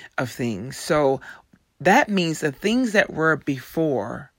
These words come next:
have completely shifted, and you don't have to worry about that anymore because God is saying, "Hey, I've heard your cry," and he's showing his saints, um, you know, as long as you had the faith and you were able to hold out and wait, "Those who wait on the Lord shall mount up with wings as eagles.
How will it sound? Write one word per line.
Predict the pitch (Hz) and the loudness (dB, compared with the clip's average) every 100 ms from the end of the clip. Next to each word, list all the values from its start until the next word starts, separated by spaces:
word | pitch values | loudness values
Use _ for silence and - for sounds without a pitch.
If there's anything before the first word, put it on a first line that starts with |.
| _ _ _ _ _ _ - | _ _ _ _ _ _ 2
have | 160 - | 2 2
completely | 139 131 170 175 | -6 -2 -4 -2
shifted, | 160 143 127 127 127 - | -4 -4 -4 -10 -12 -8
and | 143 | -4
you | 151 | -4
don't | 147 | -4
have | 139 123 | -6 -8
to | - | -8
worry | 123 123 139 156 | -8 -4 -2 -2
about | 135 104 | -2 -4
that | - - | -4 -6
anymore | 117 117 98 - - - - | -6 -6 -6 -10 -14 -18 -10
because | - 170 147 | -2 0 0
God | 131 143 170 | 2 2 2
is | 160 | 0
saying, | 135 | -4
"Hey, | 123 151 160 | -4 -4 -2
I've | - 139 | -2 -4
heard | - - 139 156 - | -6 -8 -4 -4 -4
your | 127 | -6
cry," | - 127 | -4 -4
and | - 131 | -4 -4
he's | 147 143 | -6 -6
showing | - 160 156 185 | -4 0 0 0
his | 185 147 - | 0 -2 -6
saints, | 117 73 - - - - - - - - | -10 -10 -14 -20 -20 -18 -16 -16 -8 2
um, | 127 110 107 - - - | 2 2 -2 -8 -14 -6
you | 160 | 0
know, | 151 131 | 4 4
as | 135 | 4
long | 147 175 | 4 2
as | 170 | 0
you | 180 | 2
had | 170 - | 2 2
the | 170 | -6
faith | - 247 147 139 - | 4 6 6 -2 -10
and | 139 143 | -6 -2
you | 139 | 0
were | |
able | 110 131 160 | 4 2 2
to | 143 | 0
hold | 147 147 | 0 4
out | 156 147 107 | 6 6 4
and | - 127 127 | -2 -2 0
wait, | 147 65 | -2 0
"Those | 127 131 135 | 0 0 0
who | 165 135 | -4 0
wait | 139 - | 0 0
on | 139 | -4
the | 135 | -4
Lord | 139 139 | -2 -2
shall | - | -4
mount | 127 120 120 | -2 0 0
up | - | -4
with | 95 | -6
wings | 139 139 - | -8 -8 -10
as | - | -8
eagles. | 180 190 - - | -4 -4 -8 -16